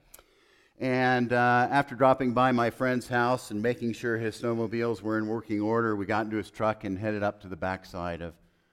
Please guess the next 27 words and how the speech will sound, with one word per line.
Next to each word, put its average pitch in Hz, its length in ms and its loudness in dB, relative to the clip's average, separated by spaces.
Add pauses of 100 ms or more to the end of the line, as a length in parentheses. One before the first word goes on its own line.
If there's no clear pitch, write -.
(100)
of 80 140 -8
Aspen 76 480 -8
Mountain. 73 480 -10 (840)
And 107 100 -2
when 139 180 4
we 151 120 8
arrived, 127 520 4
he 127 80 -4
unloaded 123 360 2
the 123 80 -4
snowmobiles. 113 1080 -2
As 95 260 -8
getting 113 300 0
them 98 160 -4
out 101 420 -2
of 95 140 -12
the 92 60 -10
trailer 101 460 -4
was 87 200 -10
certainly 92 520 -10
a 90 80 -12
bit 85 320 -12
tricky 78 640 -10
for 85 80 -10
my 87 220 -6
skill 80 340 -10
set. 82 380 -10